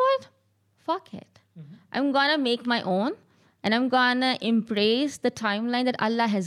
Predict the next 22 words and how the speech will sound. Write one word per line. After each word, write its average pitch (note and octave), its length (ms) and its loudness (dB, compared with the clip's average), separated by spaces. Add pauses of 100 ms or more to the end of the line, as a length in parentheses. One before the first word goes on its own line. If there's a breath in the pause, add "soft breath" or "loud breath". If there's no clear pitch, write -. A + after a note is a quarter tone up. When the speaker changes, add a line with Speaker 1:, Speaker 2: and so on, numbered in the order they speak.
Speaker 1:
given A2 220 -8
me. G2 160 -8
Speaker 2:
Alhamdulillah. G#3 500 2
But F#3 120 -4
Fatma, G3+ 320 -6
also F3+ 120 -2
ये D#3 160 2
देखो G3+ 220 -4
ना, - 60 -10 (100)
you C#3 200 -2
also D#3 220 -2
have D#3 220 -2
to, C#3+ 40 -6 (720 soft breath)
have B2+ 160 -6
to - 80 -12
keep A#2+ 140 -8
this A#2 140 -10
in A2+ 60 -8
mind. G2+ 220 -12 (640 soft breath)
उन C#3+ 180 0
लोगों E3+ 300 2
ने, F3+ 60 -2